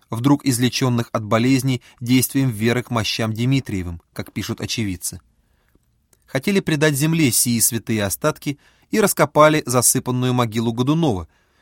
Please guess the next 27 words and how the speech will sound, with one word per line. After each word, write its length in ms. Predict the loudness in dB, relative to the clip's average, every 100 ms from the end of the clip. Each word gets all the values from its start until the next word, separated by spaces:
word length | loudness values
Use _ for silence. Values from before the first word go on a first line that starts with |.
| _
чтобы 260 | -4 -2
поставить 460 | 0 -2 0 0 0
в 60 | -2
ней 160 | -4
гроб 300 | 0 -2 -2
его 200 | -4 -4
жертвы 440 | -2 -2 -2 -8 -10 _ _ _
в 100 | 0
пределе, 500 | 0 4 2 2 -4 _
где 180 | -6 2
лежат 320 | 2 2 0
царь 260 | 0 0 0 -2
Иоанн 460 | -2 0 -2 -4 _
и 80 | -6
два 240 | -2 0
сына 300 | 0 0 0
его. 280 | -4 -6 -10 -16 _ _ _ _ _ _ _ -6
Но 160 | 0
благодарность 640 | 2 2 2 2 2 0 -4
исцеленных 680 | -6 -2 0 2 0 -2 -8 _ -6
и 80 | 0
надежда 400 | 0 0 0 0
болящих 600 | 2 2 2 -2 -8 -10 _ -4
убедили 380 | 2 4 4 4
Василия 480 | 4 2 0 2 2
не 140 | 0
скрывать 420 | -4 0 2 2